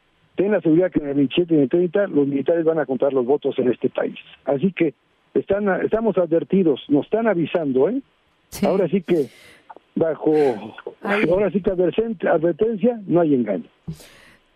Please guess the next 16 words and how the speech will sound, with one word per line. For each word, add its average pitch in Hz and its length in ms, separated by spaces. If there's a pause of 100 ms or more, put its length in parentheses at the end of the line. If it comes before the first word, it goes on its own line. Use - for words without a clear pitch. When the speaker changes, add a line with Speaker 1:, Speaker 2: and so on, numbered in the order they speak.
(140)
Speaker 2:
Alejandro 233 540
Rojas 208 360
Díaz 202 220
Durán, 202 600
gracias 202 680
por, 151 320 (240)
eh, 160 380
como 156 460 (320)
militante 196 580
de 185 100
Morena, 196 560
habernos 180 460
tomado 165 480 (340)
la 160 140
llamada 160 360
siempre, 185 500